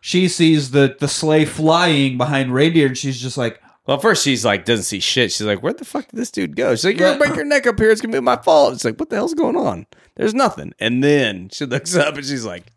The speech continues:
Speaker 1: Oh.
Speaker 2: "What the shit?"
Speaker 1: And her eyes, and she's just like, "Oh my God, it's real. It's all real. Oh my God, it's real."
Speaker 2: She does a great job of, of that
Speaker 1: The eye
Speaker 2: sc-,
Speaker 1: op-
Speaker 2: that little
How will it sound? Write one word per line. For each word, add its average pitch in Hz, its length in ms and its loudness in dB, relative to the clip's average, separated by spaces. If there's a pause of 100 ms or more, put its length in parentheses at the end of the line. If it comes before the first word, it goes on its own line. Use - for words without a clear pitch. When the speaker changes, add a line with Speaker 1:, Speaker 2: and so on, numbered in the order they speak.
(320)
Speaker 1:
Oh. 110 340 -4
Speaker 2:
"What 170 380 0
the 104 340 -6
shit?" - 840 -10
Speaker 1:
And 165 260 2
her 175 220 2
eyes, 156 320 2
and 147 280 0
she's 156 180 0
just 143 140 -4
like, 117 120 -4
"Oh 117 80 -8
my 139 120 0
God, 139 220 2
it's - 200 -6
real. 139 280 -2
It's 104 180 -6
all 185 180 4
real. 196 300 6
Oh 160 100 4
my 165 140 0
God, 165 360 0
it's 170 140 0
real." 196 760 4
Speaker 2:
She 180 120 4
does 147 180 2
a 123 60 -4
great 120 220 0
job 104 260 0
of, 98 260 -4
of 107 260 -4 (1040)
that 135 360 -4
Speaker 1:
The 139 180 0
eye 151 220 4
Speaker 2:
sc-, 143 80 -6
Speaker 1:
op- 143 140 4
Speaker 2:
that 151 200 0
little 170 320 6